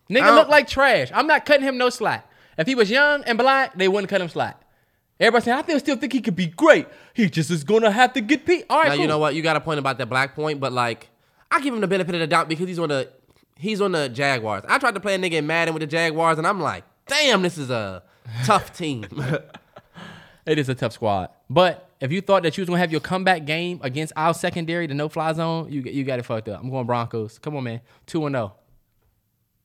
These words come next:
Speaker 1: We will not lose until maybe week five when we play the Steelers, but we looking to whip that ass too. Um, you going Jaguars for real?
Speaker 2: One hundred.
Speaker 1: This nigga's an idiot. Bills, Dolphins.
Speaker 2: Hey, listen, Nate, if they lose, that'll be my favorite win of the week. Bills, Dolphins,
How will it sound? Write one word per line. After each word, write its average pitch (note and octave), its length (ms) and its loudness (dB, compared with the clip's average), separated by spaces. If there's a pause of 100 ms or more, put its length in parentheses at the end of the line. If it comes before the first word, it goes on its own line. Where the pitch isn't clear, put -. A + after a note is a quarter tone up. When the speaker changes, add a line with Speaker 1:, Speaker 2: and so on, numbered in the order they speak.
Speaker 1:
We C#3+ 80 2
will E3 180 2
not D#3 240 0
lose C3 440 -2
until C3+ 360 -2
maybe C#3+ 240 -2
week C#3 200 -4
five C3+ 300 0
when B2+ 80 -6
we C3+ 80 -6
play C3+ 180 -6
the B2+ 60 -8
Steelers, C#3 320 -4
but B2 80 -6
we C3+ 100 -2
looking C3+ 200 -4
to A#2+ 60 -4
whip B2 180 -6
that B2+ 140 -4
ass A#2 220 -6
too. A2 220 -12 (920)
Um, A#2+ 440 -4 (200)
you D3 140 -2
going E3 180 0
Jaguars D#3+ 420 2
for D#3+ 100 -4
real? E3+ 320 -2
Speaker 2:
One G#2 120 -14
hundred. A#2 220 -8 (880)
Speaker 1:
This B2+ 120 -10
nigga's A2 220 -6
an G#2+ 100 -10
idiot. G2+ 360 -8 (340)
Bills, E3+ 240 2
Dolphins. D3 720 0
Speaker 2:
Hey, C#3+ 80 -6
listen, D3+ 240 -6
Nate, C3 180 -6
if C#3 100 -6
they F3+ 160 0
lose, E3 220 -2
that'll D#3+ 160 0
be C#3 60 -4
my B2+ 160 -2
favorite C3+ 380 -4
win A#2 180 -6
of G#2+ 60 -10
the G2+ 80 -12
week. G2 280 -16 (840)
Bills, E3+ 360 0
Dolphins, G3 680 0